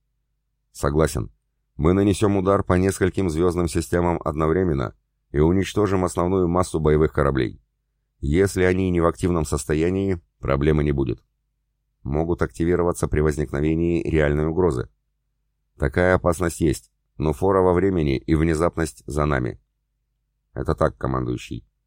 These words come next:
Теперь слушай задание. Прежде чем наносить массированный удар, ты со своим крылом разведаешь, как обстоят дела на месте. В бой не вступать, только тихо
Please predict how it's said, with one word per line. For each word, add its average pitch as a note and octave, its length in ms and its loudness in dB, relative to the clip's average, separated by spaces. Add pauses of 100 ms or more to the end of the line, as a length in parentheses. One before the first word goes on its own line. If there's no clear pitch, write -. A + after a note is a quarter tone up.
(440)
Теперь G2 340 2
слушай F#2+ 320 0
задание. D2 520 0 (580)
Прежде F2+ 460 2
чем F#2+ 220 -2
наносить F#2 400 -2
массированный E2 640 0
удар, D#2+ 340 0 (360)
ты F2+ 140 2
со D#2+ 140 -2
своим D#2+ 320 -2
крылом E2 360 0
разведаешь, D#2+ 720 0
как F2 240 0
обстоят D#2 460 -2
дела D2 260 0
на D2 100 -2
месте. - 360 -6 (580)
В C2 180 -4
бой E2+ 240 4
не F#2 100 0
вступать, E2 500 -2 (360)
только E2 320 2
тихо F2+ 420 0